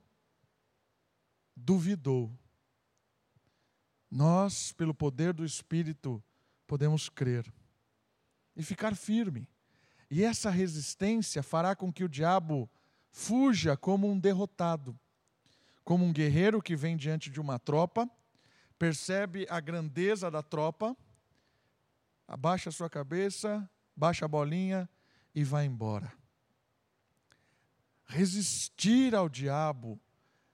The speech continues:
é estar firmado na palavra. Resistir ao diabo é estar sujeito a Deus,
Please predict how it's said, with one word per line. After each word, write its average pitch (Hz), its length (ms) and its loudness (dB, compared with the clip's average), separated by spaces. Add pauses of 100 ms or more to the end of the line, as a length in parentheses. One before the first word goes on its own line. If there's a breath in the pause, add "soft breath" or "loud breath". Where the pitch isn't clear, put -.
(540)
é 160 140 2
estar 175 600 0 (200)
firmado 165 880 0
na 160 140 -2
palavra. 127 800 -6 (580 soft breath)
Resistir 180 680 -2
ao 196 80 2
diabo 156 580 2
é 156 60 2
estar 170 380 -2
sujeito 180 800 -2
a 165 40 -4
Deus, 139 880 -8